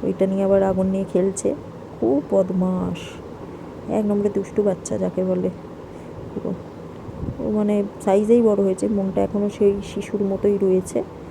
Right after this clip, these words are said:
কেকটা কাটা হলো, খুব মজা করে কেক কাটলাম আমরা, সেলিব্রেশন।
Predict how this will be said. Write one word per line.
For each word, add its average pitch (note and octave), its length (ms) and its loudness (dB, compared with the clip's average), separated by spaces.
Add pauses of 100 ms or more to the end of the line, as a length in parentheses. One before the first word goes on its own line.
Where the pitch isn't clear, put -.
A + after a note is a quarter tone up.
(320)
কেকটা G3+ 260 0
কাটা G3 320 0
হলো, G3+ 300 4 (120)
খুব A3 100 2
মজা G3+ 460 4
করে G#3 200 4 (120)
কেক - 440 -4
কাটলাম G3 420 4
আমরা, F#3+ 320 2 (1300)
সেলিব্রেশন। F#3+ 600 2